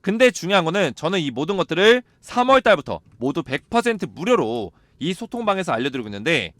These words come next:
이미 오월부터 참여하신 분들은 원금 회복 못하신 분들이 단 한 명도 없습니다. 다 수익권이에요. 그리고 유월에도 처음부터 세게 물리신 분들은 원금 회복 아직 진행 중인데 칠월 달 종목으로 모두 전원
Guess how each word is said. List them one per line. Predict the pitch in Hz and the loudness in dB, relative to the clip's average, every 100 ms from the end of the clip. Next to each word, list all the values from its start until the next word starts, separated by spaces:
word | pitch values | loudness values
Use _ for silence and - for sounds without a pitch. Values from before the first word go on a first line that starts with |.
| _ | _
이미 | 160 220 254 | -4 0 2
오월부터 | 170 135 208 262 247 233 | 2 4 8 8 6 0
참여하신 | 226 254 254 240 196 | -4 -2 0 0 -2
분들은 | 151 202 | -2 0
원금 | 123 107 180 233 240 | 0 0 -2 0 0
회복 | 214 | 0
못하신 | 156 240 233 226 | -4 -6 -4 -6
분들이 | 214 190 185 | -4 -2 -2
단 | - 120 196 | -6 -2 0
한 | 240 | 0
명도 | 226 135 | -2 -4
없습니다. | - 123 95 90 139 202 - _ - | -8 -8 -6 0 2 0 -4 _ -8
다 | 147 202 233 | 4 6 6
수익권이에요. | - 247 190 135 87 - _ _ | 4 -4 -2 -4 -6 -14 _ _
그리고 | - 226 190 | -2 2 2
유월에도 | 147 220 214 127 82 _ | 4 6 6 2 -6 _
처음부터 | - 233 247 233 - | 2 4 4 2 -6
세게 | 208 240 247 247 | 0 0 2 2
물리신 | 143 156 170 160 | 2 -2 -2 -4
분들은 | 147 180 233 240 _ - | 0 2 2 0 _ -4
원금 | 123 196 226 226 | -2 0 0 0
회복 | 202 135 | 0 0
아직 | 123 - | -2 -6
진행 | - 156 190 | -8 -6 -4
중인데 | 147 120 170 156 90 - - | -4 -4 0 0 -2 -10 -12
칠월 | 240 254 262 | 0 2 4
달 | 247 226 | 4 2
종목으로 | 143 160 190 143 110 120 104 | 0 -4 -2 -2 0 -2 -2
모두 | 123 156 | -2 -4
전원 | 160 123 139 190 220 | -4 -2 4 4 4